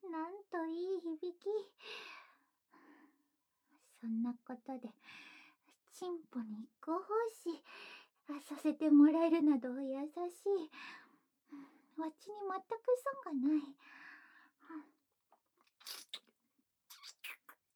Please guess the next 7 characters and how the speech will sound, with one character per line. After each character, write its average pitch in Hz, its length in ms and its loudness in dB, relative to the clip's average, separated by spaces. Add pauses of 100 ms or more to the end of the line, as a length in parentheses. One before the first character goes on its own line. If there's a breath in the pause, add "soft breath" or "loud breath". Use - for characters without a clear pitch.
(4000 soft breath)
チ - 120 -4
ン 269 40 0 (520)
ポ。 311 80 -14
あ、 - 1120 -20 (480)
チ - 100 -14
ン - 20 -8 (420)
ポ。 392 80 -4